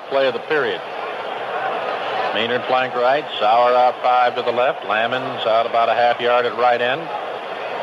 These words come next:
There's a draw. Boozer trapped and knocked down at the forty-seven-yard line, and there's the gun.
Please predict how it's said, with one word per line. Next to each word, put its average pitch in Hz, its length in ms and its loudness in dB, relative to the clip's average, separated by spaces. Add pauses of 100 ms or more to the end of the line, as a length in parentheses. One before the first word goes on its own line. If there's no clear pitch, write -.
(1800)
There's 117 200 0
a 143 140 0
draw. 180 380 6 (400)
Boozer 175 400 0 (800)
trapped 226 420 2
and 208 160 0
knocked 214 280 0
down 233 320 4
at 220 100 2
the 208 80 0
forty-seven-yard 226 1000 2
line, 202 300 2
and 185 80 2
there's 320 320 4
the 247 180 2
gun. 214 240 4